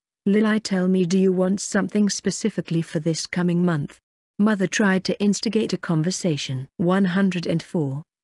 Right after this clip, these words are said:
Lili for a moment stared at the air in front of her. "I want to stay here and don't want to leave." "Not happening. You need to go to school."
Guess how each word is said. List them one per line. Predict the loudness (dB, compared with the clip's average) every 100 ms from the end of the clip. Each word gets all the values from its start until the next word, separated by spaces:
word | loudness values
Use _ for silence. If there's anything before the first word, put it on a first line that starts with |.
| 0
Lili | 2 2 0
for | 0 0
a |
moment | 2 2 0 -2 -4
stared | -6 -2 0 0 0
at |
the | -2 -2
air | 0 0
in | 0 0
front | -2 -2 -2
of | -4
her. | -4 -8 -4
"I | 0 2
want | 2 0
to | -2
stay | -6 -2 0 0
here | 0 0 2
and | 2
don't | 2 0 0
want | 0 0
to | 0
leave." | 2 2 0 -6 _
"Not | 2 2
happening. | 0 -2 0 -2 -2 -4 -12 _ _
You | 2 4
need | 2 0
to | 0
go | 0 0
to | -2
school." | -6 -4 -2 -2 -4